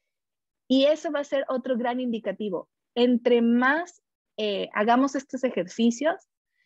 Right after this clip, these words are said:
y entre más vamos identificando estos verbos frasales, va a ser mucho más intuitivo darnos cuenta cuáles verbos frasales podemos separar y cuáles verbos frasales no podemos separar. Porque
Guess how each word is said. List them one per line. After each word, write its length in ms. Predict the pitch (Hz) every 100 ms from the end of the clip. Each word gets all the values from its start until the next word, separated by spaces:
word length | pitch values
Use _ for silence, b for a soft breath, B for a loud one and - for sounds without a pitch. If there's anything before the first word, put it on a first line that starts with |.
| _ _
y 180 | 233 226
entre 320 | 226 214 226
más 380 | 226 240 277 294
vamos 300 | 277 285 277
identificando 680 | 254 220 214 214 214 220 240
estos 260 | 240 226
verbos 340 | 214 214 226 226
frasales, 640 | 208 208 214 220 262 - _ _ _ _ -
va 180 | 208 254
a 40 |
ser 180 | 247 269
mucho 540 | 269 285 311 320 311
más 340 | 294 269 277 285
intuitivo 640 | 277 254 220 233 233 240
darnos 360 | 220 226 233 -
cuenta 420 | 240 233 262 - _ -
cuáles 460 | 277 269 277 262
verbos 320 | 240 247 254
frasales 460 | 254 226 208 226 233
podemos 500 | 214 196 196 214 226
separar 580 | 202 190 165 175 220 269 _ _ _
y 120 | 247
cuáles 280 | 233 311 320
verbos 260 | 277 294 294
frasales 380 | 262 269 269 247
no 220 | 247 240
podemos 440 | 247 226 226 202
separar. 340 | - - 175 - _ _ _ _ _ _ _ _ -
Porque 420 | 277 254 269